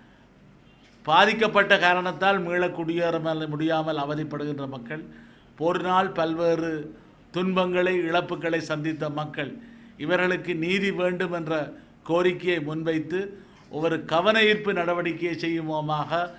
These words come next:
நாளைய தினம் ரெண்டாம் தேதி மதியம் பன்னெண்டு மணிக்கு யாழ்ப்பாண மாவட்ட செயலகத்துக்கு முன்னாலே பாதிக்கப்பட்ட ஈழத்தமிழ் மக்கள் ஒன்று கூட வேண்டும் என்று நாங்கள் எதிர்பார்க்கிறோம். எங்களுடைய அந்த ஒன்று கூடல் என்பது ஐக்கிய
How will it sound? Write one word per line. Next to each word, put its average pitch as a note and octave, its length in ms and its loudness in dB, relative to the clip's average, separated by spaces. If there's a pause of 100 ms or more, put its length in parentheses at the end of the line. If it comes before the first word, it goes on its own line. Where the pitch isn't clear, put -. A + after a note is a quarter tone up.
(580)
நாளைய F3+ 360 4
தினம் D#3+ 280 -2 (200)
ரெண்டாம் E3+ 440 4
தேதி E3+ 300 0 (600)
மதியம் E3+ 440 0
பன்னெண்டு E3+ 460 -2
மணிக்கு D#3+ 360 -4
யாழ்ப்பாண D#3+ 540 2
மாவட்ட D#3 340 -2 (120)
செயலகத்துக்கு D3+ 560 -4
முன்னாலே C#3+ 400 -8 (920)
பாதிக்கப்பட்ட F3+ 800 4 (140)
ஈழத்தமிழ் E3 560 0
மக்கள் D#3 300 -4 (520)
ஒன்று F3+ 320 2
கூட F3 160 2 (140)
வேண்டும் E3 300 0
என்று D#3 220 -6
நாங்கள் D3 280 -4
எதிர்பார்க்கிறோம். C#3+ 560 -6 (460)
எங்களுடைய D#3+ 400 0
அந்த D3 220 -6
ஒன்று E3+ 240 -2
கூடல் D#3 320 -2
என்பது C#3 340 -6 (920)
ஐக்கிய E3+ 220 -2